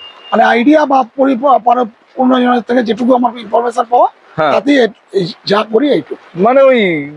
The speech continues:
Speaker 2: just
Speaker 1: ব্যাস, এইটুকু।
Speaker 2: মানে এত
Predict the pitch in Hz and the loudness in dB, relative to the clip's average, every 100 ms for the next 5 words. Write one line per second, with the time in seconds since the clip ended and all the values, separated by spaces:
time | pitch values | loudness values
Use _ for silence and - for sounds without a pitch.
0 | 151 214 214 180 - _ _ _ 190 196 | -4 0 0 -2 -8 _ _ _ -2 0
1 | 180 139 110 101 _ _ 160 190 170 151 | 0 -6 -14 -20 _ _ -2 2 2 0
2 | - 220 | 0 0